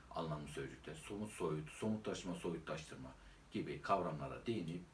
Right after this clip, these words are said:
ondan sonra ikilemeler, deyimler, atasözler deyip konumuzu bitireceğiz inşallah. Değerli arkadaşlar, bir dahaki videomuzda görüşmek üzere.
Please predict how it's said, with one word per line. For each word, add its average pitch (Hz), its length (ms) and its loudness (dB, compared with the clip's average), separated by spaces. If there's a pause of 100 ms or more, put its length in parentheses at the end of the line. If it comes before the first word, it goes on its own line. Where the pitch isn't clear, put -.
(760)
ondan 127 260 6
sonra - 180 -2
ikilemeler, 76 680 -2 (220)
deyimler, 80 460 6
atasözler 80 560 2
deyip 107 180 -6
konumuzu 82 420 0
bitireceğiz 78 400 -4
inşallah. 98 440 -4 (420)
Değerli 127 200 8
arkadaşlar, 101 540 0
bir 120 120 4
dahaki 107 240 -2
videomuzda 95 440 -2
görüşmek 85 440 0
üzere. 71 200 -8